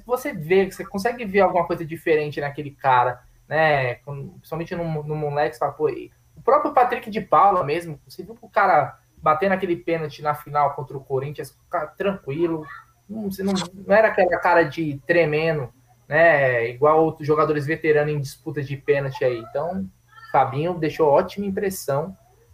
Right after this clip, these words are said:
e com certeza em pouco tempo vai ser um titular. Tanto ele quanto o Giovani também,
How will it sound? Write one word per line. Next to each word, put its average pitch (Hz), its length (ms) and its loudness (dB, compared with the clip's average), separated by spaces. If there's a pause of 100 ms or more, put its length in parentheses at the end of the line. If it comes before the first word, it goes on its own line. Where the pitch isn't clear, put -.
(120)
e 135 220 -8
com 160 160 0
certeza 165 440 0
em 170 60 -6
pouco 180 340 -2
tempo 170 320 -2
vai 180 120 4
ser 180 160 -2
um 175 480 -6
titular. - 600 -2
Tanto 240 260 4
ele 226 180 6
quanto 254 220 -2
o 233 40 -6
Giovani 185 640 2
também, 151 440 -6